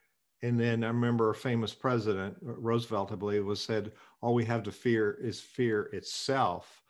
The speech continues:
And so there have been other times when things were even tougher than they are today. If you, if you're a serious student of history, there've been some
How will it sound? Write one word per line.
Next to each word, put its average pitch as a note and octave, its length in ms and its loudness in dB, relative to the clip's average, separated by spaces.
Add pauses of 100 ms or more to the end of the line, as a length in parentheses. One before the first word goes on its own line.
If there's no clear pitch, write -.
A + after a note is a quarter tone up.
(380)
And A#2+ 160 0
so A#2 500 2 (640)
there D3+ 160 2
have A3+ 320 -2
been E3+ 260 0
other F#3+ 380 2
times D#3 800 -4 (420)
when C3+ 160 -2
things D#3+ 340 -2
were C#3 120 -2
even C#3+ 300 -4
tougher D3 380 -4
than B2 160 -2
they B2 160 -2
are A#2 200 -2
today. A#2+ 840 -4
If A#2+ 220 -6
you, A#2 240 -2 (320)
if - 80 -8
you're C3+ 80 2
a B2 40 -4
serious D3 400 2
student C3+ 300 2
of G#2 100 -4
history, A2+ 460 -2 (320)
there've C4+ 160 -6
been D4 140 -2
some E3+ 380 -4